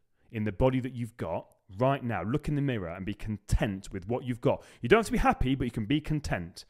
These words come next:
And then every single day, you make a conscious effort to try and improve that relationship with yourself. Because here's the thing, when have you actually genuinely tried to build that relationship back with yourself? I can guarantee that you haven't really tried.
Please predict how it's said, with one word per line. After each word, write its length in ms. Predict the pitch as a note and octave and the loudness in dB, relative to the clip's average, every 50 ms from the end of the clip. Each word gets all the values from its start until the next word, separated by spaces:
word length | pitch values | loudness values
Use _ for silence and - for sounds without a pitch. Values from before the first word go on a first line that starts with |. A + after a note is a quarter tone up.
| - - - - _ | -20 -20 -20 -18 _
And 100 | - A2 | -8 -8
then 80 | A2 - | -8 0
every 400 | - C#3+ D#3+ E3+ D#3 D#3 E3 E3+ | 2 4 4 4 2 0 -2 -2
single 320 | D3+ - E3+ D#3+ D#3 D#3 D3+ | -2 -2 -4 -4 -2 -4 -2
day, 380 | C#3 C#3 G2 D#2+ F2+ A2 B2 - - - _ _ | -2 -2 -4 -2 -4 -6 -6 -8 -10 -18 _ _
you 100 | - A2+ | -2 0
make 300 | A2+ A2+ A#2 G#2+ - - - | 2 2 0 -2 -4 -4 -2
a 220 | G#2+ A2 A2 - - _ _ _ _ | 0 0 0 -2 -8 _ _ _ _
conscious 520 | - - D3+ D#3 - - - D#3+ C#3+ - - - - | 0 0 0 0 0 -2 -6 -6 -6 -6 -8 -6 -4
effort 480 | D3 C#3 - - F2+ A#2 D3+ - - - _ _ _ _ _ _ | -4 -4 -4 -6 -8 -8 -8 -10 -16 -20 _ _ _ _ _ _
to 140 | - A#2 | -8 -8
try 380 | - - - - C#3+ C3+ C3+ C3+ | -6 -4 -2 0 2 2 4 2
and 100 | C#3 C3 | 2 0
improve 420 | C3+ B2 A#2 - - C3+ C3 B2 | -2 -4 -4 -2 -2 0 0 0
that 140 | A2+ B2 G#2+ | 0 -2 -4
relationship 460 | A2 A2 A2+ A#2 G2 - A2 - C3 | -4 -4 -2 -2 -4 -4 -8 -8 -8
with 100 | A#2 G#2+ | -8 -6
yourself. 380 | A2 G#2+ - - A#2+ G2+ F2+ - | -6 -6 -6 -4 -6 -6 -6 -6
Because 220 | A#2 - A#2 - | -6 -6 -6 -2
here's 180 | - C#3+ C#3+ B2+ | 0 0 0 0
the 60 | C3 | -2
thing, 240 | - - D3 A2+ G2 - - - _ | -4 -4 -4 -4 -4 -8 -14 -16 _
when 140 | - C3+ D#3+ | 0 2 2
have 80 | E3+ E3 | 4 2
you 140 | F3+ D#3+ - - | 0 -2 0 2
actually 380 | C#3+ D#3 - - - - C#3 B2 | 2 2 2 0 -4 -4 -4 -4
genuinely 440 | G#2+ - C3 B2 C3 C3 B2+ B2+ A#2+ | 0 2 2 2 4 2 0 0 -2
tried 420 | - - C3 A#2+ F#2+ F#2 F2+ - - _ | -4 -4 -4 -2 -2 -4 -6 -8 -14 _
to 160 | - - A#2 F#2+ | -8 -6 -6 4
build 280 | F2 - A2+ A2 G#2+ A2 | 4 4 4 4 2 -2
that 100 | A2+ G#2 | -6 -4
relationship 400 | G#2+ A2 G#2 - - - A#2 G#2+ | -4 -6 -6 -6 -8 -12 -10 -10
back 180 | G#2+ F#2 - | -10 -10 -10
with 80 | - G2 | -10 -10
yourself? 440 | G2+ F2+ - G#2+ F#2 E2 - - - _ _ - - - | -10 -8 -6 -8 -8 -8 -10 -14 -18 _ _ -20 -14 -12
I 80 | A#2 A#2 | -10 -10
can 80 | B2 | -4
guarantee 360 | B2 E3 E3 E3 D#3+ - F3 C#3 | -2 0 0 0 0 0 -2 0
that 60 | A2+ | 0
you 80 | G2+ | -2
haven't 220 | F#2+ B2 B2+ B2 A#2 | -2 -2 -2 -2 -2
really 140 | A2+ A2 G#2+ | -4 -4 -4
tried. 400 | - - G#2 E2+ D#2 D#2 - | -6 -6 -6 -6 -8 -10 -12